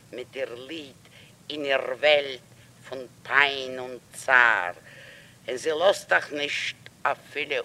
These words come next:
אפהאפן דעם אטעם. און מיט יעדן ליד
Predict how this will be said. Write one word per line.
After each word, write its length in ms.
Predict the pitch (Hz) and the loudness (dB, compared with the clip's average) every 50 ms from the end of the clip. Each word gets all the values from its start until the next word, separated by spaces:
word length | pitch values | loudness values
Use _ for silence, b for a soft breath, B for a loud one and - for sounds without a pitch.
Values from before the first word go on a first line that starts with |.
| - - - | -6 -10 -10
אפהאפן 720 | 113 127 - - - - - - 113 - - 120 113 101 92 | -10 -10 -10 -12 -18 -10 -2 -2 -2 -2 -2 -12 -14 -14 -12
דעם 200 | 101 107 98 90 - _ - | -12 -14 -14 -14 -18 _ -18
אטעם. 480 | - 120 107 - - - - - 60 - - - B B B B B B B B B | -18 -16 -18 -20 -20 -20 -20 -20 -20 -20 -20 -20 B B B B B B B B B
און 140 | 110 131 131 | -8 -6 -4
מיט 160 | 135 139 123 | -4 -4 -4
יעדן 400 | 117 147 170 185 180 156 196 185 | -2 -2 -2 -2 -4 -8 -10 -8
ליד 400 | 185 190 208 240 254 240 - - | -8 -8 -6 -6 -6 -8 -10 -12